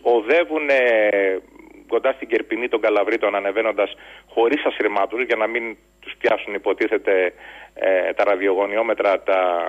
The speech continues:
τα σήματα των Γερμανών, άρα έχουν σιγή ασυρμάτου.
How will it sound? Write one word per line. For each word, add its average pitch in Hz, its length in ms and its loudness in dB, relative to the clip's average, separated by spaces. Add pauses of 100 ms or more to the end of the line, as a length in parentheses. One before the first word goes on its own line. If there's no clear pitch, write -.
(200)
τα 98 160 -4
σήματα 101 340 -2
των 92 120 -6
Γερμανών, 92 560 -2 (100)
άρα 120 200 0
έχουν 120 340 -2
σιγή 117 360 -2
ασυρμάτου. 101 640 -2